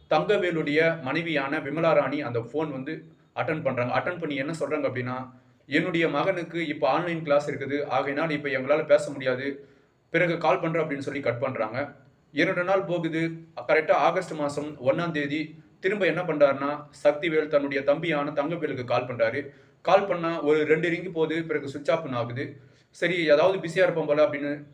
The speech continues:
திரும்ப மறுநாள் ஆகஸ்ட் மாசம் ரெண்டாம் தேதி திரும்ப கால் பண்றாரு.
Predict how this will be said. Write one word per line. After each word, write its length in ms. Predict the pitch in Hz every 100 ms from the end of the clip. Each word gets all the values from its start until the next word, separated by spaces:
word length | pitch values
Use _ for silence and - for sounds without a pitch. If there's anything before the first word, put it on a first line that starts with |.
| - _
திரும்ப 260 | 190 208 175
மறுநாள் 340 | 160 170 175
ஆகஸ்ட் 360 | 139 170 190 170
மாசம் 360 | 151 151 151
ரெண்டாம் 260 | 139 156 170
தேதி 220 | 160 156
திரும்ப 240 | 151 147
கால் 220 | 143 139 147
பண்றாரு. 400 | 135 131 135